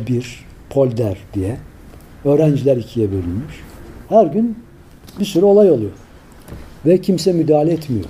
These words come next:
Öyle bir acayip durum. "Bunun bir adını koymak gerekiyor." dendi. Ve o konuşmalardan bir sonuç çıktı.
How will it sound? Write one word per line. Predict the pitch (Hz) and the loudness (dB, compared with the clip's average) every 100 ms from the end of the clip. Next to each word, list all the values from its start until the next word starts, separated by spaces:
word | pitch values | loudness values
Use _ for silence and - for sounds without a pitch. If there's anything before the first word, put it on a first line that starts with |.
| 95 | -4
Öyle | 123 131 | -2 0
bir | 127 113 - - 113 | -2 -8 -14 -10 -4
acayip | 113 131 160 160 | 0 0 0 -2
durum. | 175 123 - - - - - - - - - - - - - - - - - - - | -2 -2 -4 -16 -20 -20 -20 -20 -20 -20 -20 -20 -20 -20 -20 -20 -20 -20 -20 -10 0
"Bunun | 175 214 190 | 4 4 4
bir | 202 185 | 2 2
adını | 190 196 | 2 0
koymak | 190 147 127 110 | 2 2 0 -4
gerekiyor." | 131 113 104 - - 120 92 - - - - - - | -2 -2 -4 -14 -2 -2 -2 -8 -20 -20 -20 -10 -6
dendi. | 95 151 247 - - - - - - - - - - - | -2 0 -2 -4 -16 -20 -20 -20 -20 -20 -20 -18 -18 -2
Ve | 240 | 4
o | 247 262 233 - - - - | 6 6 4 -2 -12 -20 -16
konuşmalardan | - 160 160 156 147 139 139 214 247 202 | -2 0 0 0 2 4 2 2 2 2
bir | 214 | 2
sonuç | - 175 156 - | 2 0 0 -4
çıktı. | 107 - | -8 -8